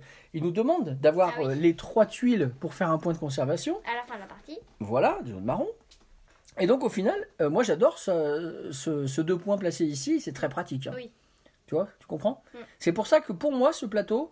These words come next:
Speaker 1: il est vraiment fort. Et il est fort aussi parce que, euh, un point sur les bénévoles, bah, c'est en haut des bénévoles,
Speaker 2: Ah oui.
Speaker 1: c'est, euh, c'est pas difficile.
Speaker 2: Non.
Speaker 1: On a souvent les trois bénévoles de libérer quand même d'ici la fin de la partie.
Speaker 2: Mm.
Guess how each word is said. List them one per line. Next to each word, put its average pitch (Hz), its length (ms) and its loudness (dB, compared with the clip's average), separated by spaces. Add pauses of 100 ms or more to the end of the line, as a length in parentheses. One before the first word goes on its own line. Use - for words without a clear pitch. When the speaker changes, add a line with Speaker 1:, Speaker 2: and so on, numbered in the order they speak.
(140)
Speaker 1:
il 185 140 -6
est 175 40 0
vraiment 185 240 -2
fort. - 340 -6 (360)
Et 165 60 2
il 165 120 0
est 185 60 0
fort 262 200 4
aussi 226 260 0
parce 233 220 -2
que, - 120 0
euh, 143 540 2
un 220 120 4
point 240 180 -2
sur 220 160 -2
les 196 80 2
bénévoles, 190 460 0
bah, 123 140 -2
c'est 110 600 -4
en 127 80 -2
haut 165 140 2
des 160 80 0
bénévoles, 160 540 0
Speaker 2:
Ah 220 80 -10
oui. 262 80 -8 (260)
Speaker 1:
c'est, 120 340 -2
euh, 113 240 -4
c'est 127 180 -8
pas 131 100 0
difficile. 143 580 -2 (240)
Speaker 2:
Non. - 80 2
Speaker 1:
On - 40 0
a - 120 0
souvent 294 400 4
les 208 100 2
trois - 160 0
bénévoles 160 380 0
de 143 60 -2
libérer 135 380 0
quand 156 140 -4
même 233 160 -2
d'ici 147 240 -8
la 127 100 -2
fin 131 120 -6
de 120 60 -4
la 117 60 -4
partie. 131 260 -10
Speaker 2:
Mm. - 580 -20